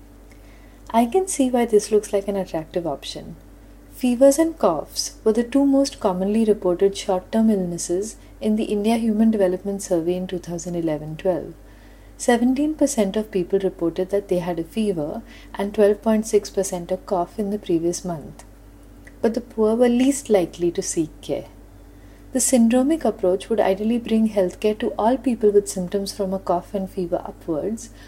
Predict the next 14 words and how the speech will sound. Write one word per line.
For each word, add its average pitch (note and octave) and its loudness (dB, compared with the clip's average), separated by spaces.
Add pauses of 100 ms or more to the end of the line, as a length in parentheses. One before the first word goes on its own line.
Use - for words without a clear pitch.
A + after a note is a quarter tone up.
(140)
of A#3 -4
course B3 2
along G3 0
a G3+ 0
sliding F#3 -2
scale F3+ -2
of E3+ -4
seriousness. D3+ -6 (760)
It - -6
could C4 2
also B3 2
destigmatize A#3+ 2
the F#3+ 2
disease F3 0